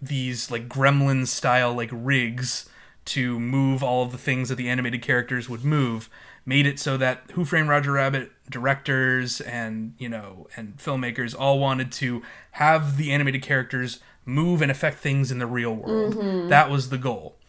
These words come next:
Speaker 1: And then once we have a C G I basketball to bounce around, it's no longer about that. It's about capturing the essence of movement of a Michael Jordan.
Speaker 2: Right.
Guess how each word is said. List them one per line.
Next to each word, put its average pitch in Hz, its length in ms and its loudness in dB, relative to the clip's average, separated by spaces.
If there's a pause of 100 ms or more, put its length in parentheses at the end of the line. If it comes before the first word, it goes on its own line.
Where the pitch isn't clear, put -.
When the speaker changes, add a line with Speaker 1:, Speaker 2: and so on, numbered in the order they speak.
(500)
Speaker 1:
And 139 200 2
then 135 260 4
once 170 260 0
we 175 100 0
have 156 300 4
a 135 80 -6
C 165 260 -2
G 143 220 4
I 139 160 6
basketball 139 640 2
to 113 80 -6
bounce 107 320 -8
around, 95 480 -10 (540)
it's 143 180 0
no 170 160 2
longer 160 280 4
about 127 240 4
that. 143 200 6
It's 139 140 0
about 143 180 0
capturing 131 1000 -2 (440)
the 147 400 -6
essence 180 460 2
of 131 140 -2
movement 135 600 2
of 127 280 2
a 123 80 -4
Michael 120 340 0
Jordan. 117 640 0
Speaker 2:
Right. 185 480 -2